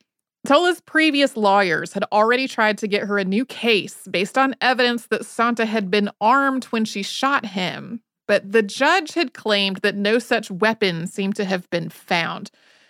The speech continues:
Quackenboss went to see the evidence that had been collected from the crime scene, and she found that, yes, Santa's gun was right there.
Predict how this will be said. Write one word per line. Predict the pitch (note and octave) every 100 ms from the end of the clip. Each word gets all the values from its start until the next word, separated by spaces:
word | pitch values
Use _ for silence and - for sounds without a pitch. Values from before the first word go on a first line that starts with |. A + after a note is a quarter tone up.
| _ _ _ _
Quackenboss | - B3 B3 B3 A3 A3
went | G#3+ A3+
to | A3
see | G#3 - A#3+
the | A3 -
evidence | G3+ A#3 D#4 E4 -
that | -
had | A3+ A3
been | A3+ A#3+
collected | A#3 G#3+ G#3+ G3+ F3
from | G3 G3+ G#3+ G#3
the | G#3+
crime | - G3 G3+
scene, | - F3+ E3
and | G3
she | A3
found | A#3 A3+ A3
that, |
yes, | B3 B3+ E3 -
Santa's | G3 G3 G#3+
gun | - G3+ G3
was | E3 F3+ G3 -
right | F3 G3+ -
there. | F#3+ F#3+ D3 G2+